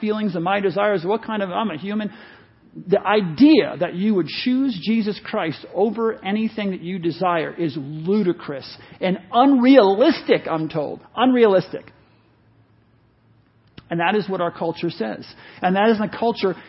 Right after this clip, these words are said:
in which you have to live. People, people in our culture define themselves that way. And then it is so difficult. It is so difficult for them to see beyond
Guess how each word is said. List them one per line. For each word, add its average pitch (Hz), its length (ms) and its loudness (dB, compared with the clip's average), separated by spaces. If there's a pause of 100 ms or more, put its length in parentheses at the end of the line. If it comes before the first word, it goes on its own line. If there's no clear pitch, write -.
in 190 200 0
which 208 260 2
you 226 160 2
have 208 320 -4 (100)
to 220 80 0
live. 208 340 0 (600)
People, 302 480 2
people 285 600 -2 (200)
in 208 100 0
our 214 160 2
culture 220 400 -2
define 233 720 0
themselves 165 580 -2
that 160 240 -4
way. 147 300 -6 (260)
And 208 220 2
then 240 140 4
it 208 120 4
is 208 260 -2
so 277 380 -2 (140)
difficult. 233 680 -4 (540)
It 220 80 0
is 208 180 0
so 254 220 2
difficult 214 560 -2
for 190 100 -6
them 202 160 0
to 180 100 -2
see 240 300 0
beyond 175 800 -2